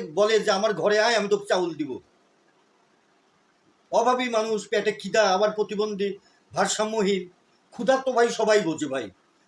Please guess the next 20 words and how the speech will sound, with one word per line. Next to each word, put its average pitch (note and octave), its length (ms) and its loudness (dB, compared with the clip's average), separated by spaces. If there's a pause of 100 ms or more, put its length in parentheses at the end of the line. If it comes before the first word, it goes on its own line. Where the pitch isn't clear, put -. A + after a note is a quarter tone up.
(140)
পশু A#3 260 0
পাখি, A3+ 260 0
জীবজন্তুর, G3+ 600 -2
গরিব G3+ 340 2
বড়লোক G3+ 460 2 (220)
সবারই B3 300 2
তো A#3+ 140 -6
ক্ষুধা G3+ 240 0
আছে। D#3 300 0 (340)
তো B3 80 0
প্রতিবন্ধী C4+ 520 -2
ভাবছে A#3 300 0
যে, B3 60 0
"আমাকে A#3 260 -2
চাল G#3+ 260 2
দিবি, F#3+ 260 -6 (300)
আমি G3+ 120 -2
রান্না G#3+ 260 0
করে G3+ 160 2
খাবো।" G3 360 -2